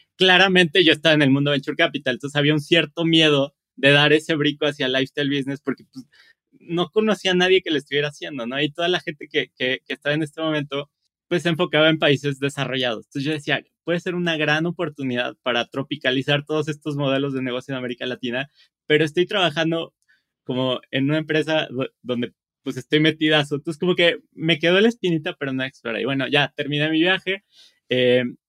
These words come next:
ah, un cuarto iniciático que no te mencioné era entre B C G y High Hub. Me fui un mes a Río de Janeiro a, a hacer un blog de cuál es el mejor hostal en Río de Janeiro. Entonces, ahí, pero si te fijas, era más por experiencias, nu-, nunca realmente por,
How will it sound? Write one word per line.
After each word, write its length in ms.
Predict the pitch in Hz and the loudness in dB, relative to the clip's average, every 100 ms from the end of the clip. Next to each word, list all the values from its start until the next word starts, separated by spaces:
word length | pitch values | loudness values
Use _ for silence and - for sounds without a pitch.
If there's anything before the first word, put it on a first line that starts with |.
| _ 165 | _ 0
ah, 160 | 175 | 2
un 100 | 175 | 2
cuarto 280 | 180 175 185 | 0 -2 0
iniciático 540 | 156 135 123 139 135 | 0 0 -4 -4 -10
que 100 | 123 | -8
no 100 | 123 | -10
te 120 | 120 135 | -6 -6
mencioné 340 | 123 123 123 | -6 -6 -4
era 100 | 123 | -4
entre 240 | 120 120 | -6 -4
B 120 | 117 123 | -4 -4
C 140 | 131 | -8
G 160 | 120 127 | -6 -6
y 20 | |
High 220 | 123 120 | -4 -6
Hub. 140 | 127 113 | -6 -10
Me 100 | 110 | -10
fui 140 | 120 | -8
un 80 | 117 | -6
mes 200 | 113 - | -6 -6
a 60 | 117 | -6
Río 160 | 113 | -4
de 80 | 113 | -6
Janeiro 460 | - 110 107 110 107 | -8 -8 -6 -4 -4
a, 340 | 107 107 - | -6 -8 -12
a 120 | 107 | -10
hacer 220 | 113 120 113 | -8 -8 -8
un 100 | 117 | -4
blog 240 | 113 110 | -4 -4
de 180 | 110 107 | -4 -4
cuál 200 | 120 117 | -4 -6
es 100 | 127 | -4
el 100 | 113 | -8
mejor 300 | 110 - 113 | -8 -8 -8
hostal 320 | 113 117 113 | -6 -8 -6
en 80 | 113 | -8
Río 140 | 110 | -8
de 60 | 110 | -10
Janeiro. 360 | 113 131 143 143 | -8 -6 -6 -6
Entonces, 260 | 127 127 | -8 -6
ahí, 120 | 139 139 - - - | -6 -8 -20 -12 -2
pero 180 | 175 - | -2 -2
si 140 | - 202 | -10 -4
te 140 | 220 | -2
fijas, 260 | 262 262 294 | 2 2 2
era 160 | 254 | 0
más 220 | 233 233 - | 2 0 -2
por 160 | 247 | -2
experiencias, 800 | 196 - 127 143 139 110 - - | -2 -2 -2 0 -2 -8 -12 -8
nu-, 180 | 143 156 | -4 -2
nunca 360 | 160 170 175 190 | 0 -2 0 -2
realmente 500 | 185 165 160 156 170 | 0 0 -2 -4 -8
por, 380 | - 139 113 | -6 -4 -4